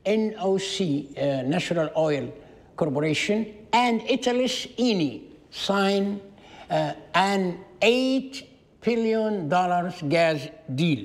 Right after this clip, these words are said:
لماذا وقعت المؤسسة الوطنية للنفط الليبية وإيني الإيطالية صفقة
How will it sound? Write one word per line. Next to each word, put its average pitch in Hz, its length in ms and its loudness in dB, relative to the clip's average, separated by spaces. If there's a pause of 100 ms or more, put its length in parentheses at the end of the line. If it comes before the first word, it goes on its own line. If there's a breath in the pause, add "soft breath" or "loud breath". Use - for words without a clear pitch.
(120)
لماذا 226 340 2
وقعت 220 420 0
المؤسسة 196 300 0
الوطنية 185 340 0
للنفط 185 280 -2
الليبية 160 560 2 (640 loud breath)
وإيني 208 600 4
الإيطالية 156 580 0
صفقة 170 380 -4